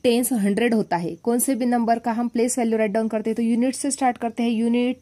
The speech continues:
टेंस, हंड्रेड, थाउजेंड, टेन थाउजेंड, इस प्रकार से। तो फिर यहाँ पे यूनिट्स प्लेस पे यदि कोई नंबर है तो उसकी वैल्यू वन होती है, टेंस प्लेस पे होती है तो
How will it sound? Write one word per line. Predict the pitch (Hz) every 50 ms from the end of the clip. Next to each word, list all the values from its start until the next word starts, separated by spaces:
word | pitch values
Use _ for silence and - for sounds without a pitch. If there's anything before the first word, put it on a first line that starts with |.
| _ -
टेंस, | 226 220 226 226 226 226 240 233 -
हंड्रेड, | 220 202 196 185 208 220 220 226 - -
थाउजेंड, | 214 202 202 180 170 208 214 220 214
टेन | - 220 208 208 202
थाउजेंड, | 190 180 170 185 - -
इस | 262 - -
प्रकार | - 214 202 - 185 170 170
से। | - - - - - - - - - - _ _ _ _ _ _ -
तो | 277 277
फिर | 294 302 294
यहाँ | 302 294 262 277 277 277 -
पे | 294 294 302 311 - _ _ _ _ -
यूनिट्स | 233 254 277 302 320 311
प्लेस | - - 285 285 277 -
पे | 294 277
यदि | 262 220 262 247
कोई | - 247 254 240
नंबर | 233 226 214 226 233 226
है | 233
तो | - 233 240
उसकी | 226 - - - 247 233
वैल्यू | 226 214 202 220 226 202
वन | 214 233 233 247
होती | 233 240 233 - - 240 214 226
है, | 226 233
टेंस | 226 - 247 247 269 269 - -
प्लेस | - 269 277 269 -
पे | - 240 262
होती | 254 247 240 - 240 220
है | 226 220
तो | - 208